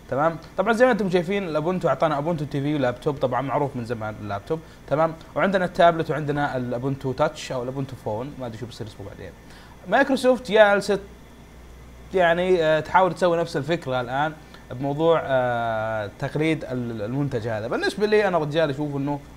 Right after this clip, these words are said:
ما همًا، تمام؟ نظرًا لأن شركة مايكروسوفت خبيثة جدًا، مو بأول مرة تسوي حركات مثل هذه،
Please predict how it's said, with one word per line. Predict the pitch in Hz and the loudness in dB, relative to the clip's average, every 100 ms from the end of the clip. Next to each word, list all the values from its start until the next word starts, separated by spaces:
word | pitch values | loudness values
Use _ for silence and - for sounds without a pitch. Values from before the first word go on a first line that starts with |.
| - | -12
ما | 143 135 | -6 -4
همًا، | 113 101 131 - | -4 -6 -10 -10
تمام؟ | 123 139 147 - - | -4 -4 -4 -10 -6
نظرًا | 190 196 | -2 0
لأن | 175 170 165 160 - | 0 0 -2 -6 -4
شركة | 196 180 160 | 0 2 0
مايكروسوفت | 156 151 147 156 - | -4 -4 -4 -6 -4
خبيثة | 139 139 131 | -4 -2 -2
جدًا، | 117 120 123 | -4 -6 -6
مو | 127 135 | -4 -4
بأول | 143 151 139 | -2 -2 0
مرة | 139 131 | 0 -2
تسوي | - 127 120 123 - - - - | -4 -6 -4 -6 -8 -20 -16 -2
حركات | 139 - 139 | -2 0 0
مثل | 143 131 | 0 2
هذه، | 160 143 101 | 4 4 0